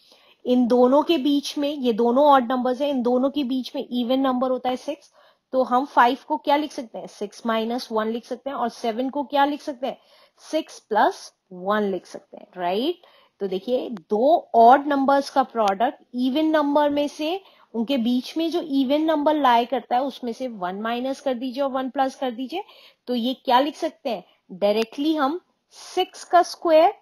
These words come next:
माइनस वन का स्क्वायर लिख सकते हैं। क्यों? क्योंकि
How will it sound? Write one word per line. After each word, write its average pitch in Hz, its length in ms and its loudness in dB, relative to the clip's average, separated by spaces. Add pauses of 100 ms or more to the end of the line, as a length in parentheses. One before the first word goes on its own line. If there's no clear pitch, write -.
(120)
माइनस 214 840 -4
वन 208 300 -2
का 285 200 0
स्क्वायर 240 440 -2
लिख 185 160 -8
सकते - 300 -12
हैं। 185 160 -12
क्यों? 254 280 0 (420)
क्योंकि 226 260 0